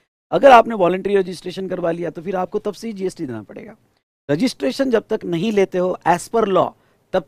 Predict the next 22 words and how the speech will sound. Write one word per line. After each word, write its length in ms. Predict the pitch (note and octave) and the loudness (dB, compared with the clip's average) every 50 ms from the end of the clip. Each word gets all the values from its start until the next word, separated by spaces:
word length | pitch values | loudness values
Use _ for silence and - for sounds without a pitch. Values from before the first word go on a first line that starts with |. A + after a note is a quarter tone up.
| _ | _
तक 140 | B3 A#3+ G#3 | -2 0 2
आपको 220 | F3+ D#3 - - F#3 | 2 0 0 -4 -6
बेनिफिट 420 | E3+ D#3+ C3+ A#2+ - F#2+ - - | -4 -4 -6 -6 -10 -12 -16 -18
है। 80 | - G#3 - A#2 | -20 -18 -6 0
Once 300 | D3+ G3+ C4+ - - B3+ | 2 2 2 2 -2 -4
you 100 | C4 A3 | -2 -2
register, 380 | G3 G3+ G3+ - - A3 A#3 - | -2 -2 -6 -6 -4 -4 -4 -2
lifetime 480 | - C3+ C3+ D3+ D#3+ - - F#3 F#3+ F#3 | 0 0 0 0 0 0 0 -2 -2 0
जीएसटी 300 | E3+ F3 E3+ - - E3+ | -4 -6 -6 -6 -8 -6
पे 160 | D3 E3+ E3 | -4 -4 -4
करना 220 | D3+ D#3+ D#3 D#3+ D3+ | -2 -2 -4 -4 -4
पड़ता 240 | D3+ D3 - D#3 | -4 -6 -4 -4
है 80 | E3 D#3+ - _ _ _ - | -4 -4 -6 _ _ _ -6
जब 120 | E3 E3 - | -6 -4 -2
तक 120 | F3+ E3 | 0 2
आप 140 | F3 E3 D3 | 2 2 2
रजिस्ट्रेशन 440 | D3 C#3+ D3 - - C#3+ - D#3+ D3 | 0 -4 -4 -6 -10 -12 -10 -10 -10
कैंसिल 280 | - C3+ B2 - C3+ C3 | -10 -12 -12 -10 -8 -8
नहीं 200 | B2+ B2 A#2 G#2 | -6 -8 -8 -10
करते 260 | A2+ G2+ - - G2 | -14 -16 -18 -18 -18
हो। 100 | G2 F#2+ _ _ _ _ _ _ _ - | -18 -20 _ _ _ _ _ _ _ -4
ओके, 280 | D3 C#3+ - C3+ - | -4 -4 -4 -10 -12